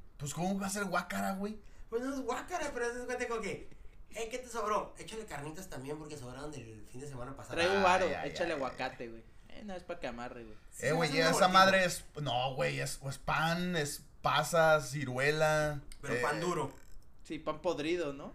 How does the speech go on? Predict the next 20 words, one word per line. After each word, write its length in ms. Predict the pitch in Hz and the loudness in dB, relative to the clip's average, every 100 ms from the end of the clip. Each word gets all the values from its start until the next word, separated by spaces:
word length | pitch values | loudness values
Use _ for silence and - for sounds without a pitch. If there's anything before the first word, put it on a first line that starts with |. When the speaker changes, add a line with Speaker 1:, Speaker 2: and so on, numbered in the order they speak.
| - | -12
Speaker 1:
No, 420 | 98 113 131 147 143 | -6 -2 0 0 -2
no, 320 | 123 131 123 | -2 0 0
es 180 | 120 120 | 0 -2
pan 320 | 131 131 131 | 0 0 -2
seco 340 | 131 117 131 | -2 -2 -2
nada 220 | 127 127 117 | 2 2 2
más, 320 | 104 127 120 | 0 0 -2
güey, 180 | 104 101 | -6 -6
o 60 | |
sea, 520 | 101 101 98 95 85 85 - - 104 95 - - - | -2 0 0 -2 -4 -10 -12 -12 -12 -14 -16 -16 -2
para 260 | 123 110 - | 0 0 -4
que 180 | 110 | -6
se 160 | 104 113 | -6 -6
remoje 680 | 104 113 104 117 151 139 123 | -4 -4 -2 -4 -2 -2 -2
y 200 | 98 - | -6 -10
la 180 | 120 110 | -6 -4
consistencia 500 | 113 107 - 110 110 | -6 -10 -10 -8 -6
no 160 | 117 117 | -8 -6
quede 220 | 113 113 | -6 -6
como 320 | 117 104 98 | -6 -6 -8